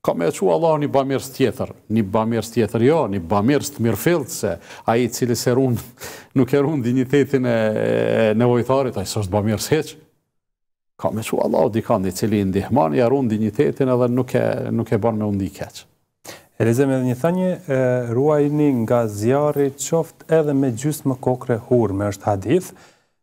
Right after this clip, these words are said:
Speaker 2: E, pastaj keni vazhduar, "Nëse dikush është në nevojë, ndihmoje me çka të kesh mundësi." Pra, është një hadith motivues, sepse i për-, i
Speaker 1: Edhe
Speaker 2: përfshin të
Speaker 1: madhështor,
Speaker 2: gjithë.
Speaker 1: shumë madhështor, bojar. "Ruajeni
Speaker 2: Mhm.
Speaker 1: nga zjarri, qoftë edhe me një gjysmë kokre hurmë."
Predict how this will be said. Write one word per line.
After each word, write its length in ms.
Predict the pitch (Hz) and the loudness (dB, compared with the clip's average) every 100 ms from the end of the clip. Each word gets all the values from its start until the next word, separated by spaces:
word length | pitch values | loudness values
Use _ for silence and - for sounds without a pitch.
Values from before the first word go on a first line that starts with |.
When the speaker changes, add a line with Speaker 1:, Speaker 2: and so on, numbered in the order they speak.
| _ | _
Speaker 2:
E, 80 | 113 113 | -4 -2
pastaj 220 | 117 143 | 0 0
keni 120 | 143 135 | 0 -2
vazhduar, 300 | 127 127 156 | -2 0 -2
"Nëse 200 | 127 117 110 | -2 -2 -4
dikush 300 | 160 151 151 | -4 -4 -4
është 160 | 135 127 | -4 -2
në 40 | 117 | -2
nevojë, 340 | 107 123 143 | 0 0 0
ndihmoje 640 | 123 101 101 95 131 147 131 | 0 -2 -4 -2 -2 0 -2
me 160 | 117 | -4
çka 340 | 113 - - 139 - | -4 -6 -4 -6 -6
të 120 | - 127 | -6 -4
kesh 320 | - 135 - 123 | -2 -4 -4 -2
mundësi." 640 | 135 127 117 - 127 87 - _ _ - - _ _ | 0 0 -2 -2 0 0 -6 _ _ -20 -20 _ _
Pra, 100 | 131 | -4
është 140 | 127 - | -4 -4
një 80 | 120 | -2
hadith 280 | 113 117 120 | -2 -2 -2
motivues, 580 | 107 104 104 135 143 | -6 -4 -2 0 0
sepse 580 | 135 - - 113 - 117 | -2 -8 -10 -10 -4 -4
i 40 | 113 | -2
për-, 320 | - 104 123 | -4 -4 -2
i 60 | 123 | 0
Speaker 1:
Edhe 80 | |
Speaker 2:
përfshin 300 | 139 123 117 | 2 4 2
të 100 | 151 | 2
Speaker 1:
madhështor, 380 | 139 117 147 139 | 0 0 2 0
Speaker 2:
gjithë. 140 | 101 - | -2 -12
Speaker 1:
shumë 280 | - 135 127 | -4 -2 0
madhështor, 580 | 120 104 - 151 127 85 | 0 -2 0 0 0 0
bojar. 360 | 110 101 - - _ | 2 2 0 -6 _
"Ruajeni 380 | 107 123 135 131 | 0 4 4 2
Speaker 2:
Mhm. 80 | 120 | 2
Speaker 1:
nga 140 | 110 | 0
zjarri, 440 | 95 101 123 131 127 | 0 0 2 2 -2
qoftë 380 | - - - 117 | 0 -2 0 -2
edhe 60 | |
me 80 | 113 | -2
një 180 | 107 92 | -2 -4
gjysmë 460 | 92 117 - 107 101 | -2 -2 -2 -6 -4
kokre 460 | - 113 - 113 | -2 -2 -2 -6
hurmë." 360 | 98 107 82 | -4 -2 -2